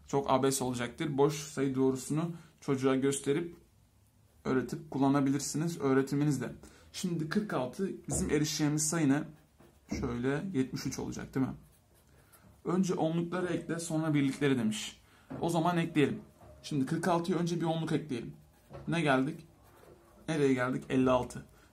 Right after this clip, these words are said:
Bir onluk daha ekleyelim. Şöyle. Araları farkı eşit olmuyor arkadaşlar. Siz onu eşit olarak algılayın. Altmış altı değil mi? Şimdi bir onluk daha eklersek ne olur? Yetmiş altıya erişir.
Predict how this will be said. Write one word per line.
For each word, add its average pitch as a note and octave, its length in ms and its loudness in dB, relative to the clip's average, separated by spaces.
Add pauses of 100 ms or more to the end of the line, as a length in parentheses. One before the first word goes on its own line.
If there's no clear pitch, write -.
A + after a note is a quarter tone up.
(120)
Bir D#3+ 100 2
onluk D#3+ 320 4
daha C3 180 2
ekleyelim. B2+ 420 -2 (720)
Şöyle. B1 300 -6 (420)
Araları C#3+ 360 2
farkı C3 460 0 (680)
eşit - 220 -6
olmuyor C3+ 280 4
arkadaşlar. B2+ 460 -4
Siz B2+ 180 -8
onu B2+ 180 -2
eşit B2 220 -6
olarak B2 300 -4
algılayın. C3 520 0
Altmış D3 340 0
altı C3 280 4
değil D3 120 0
mi? - 60 -4 (600)
Şimdi D#3 200 -2
bir F#3 100 4
onluk F#3+ 260 2
daha F#3 140 4
eklersek F3+ 480 0
ne G3 60 6
olur? D#3+ 260 2 (280)
Yetmiş C#3+ 320 0
altıya D3+ 360 4
erişir. B2+ 260 0